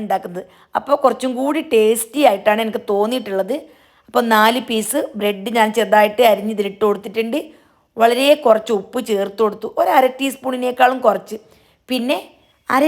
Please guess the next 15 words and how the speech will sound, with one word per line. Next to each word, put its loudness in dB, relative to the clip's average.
ടീസ്പൂൺ -4
വനില 2
എസൻസും -4
അതേപോലെ 4
തന്നെ 2
മെൽറ്റാക്കി 0
ചൂടാറിക്കിടക്കുന്ന 0
ശർക്കര -2
ഉണ്ടല്ലോ, 2
അത് 0
അരിച്ച് 0
ഇതിലേക്ക് -2
ചേർത്ത് -4
കൊടുത്തു. -2
പിന്നെ -2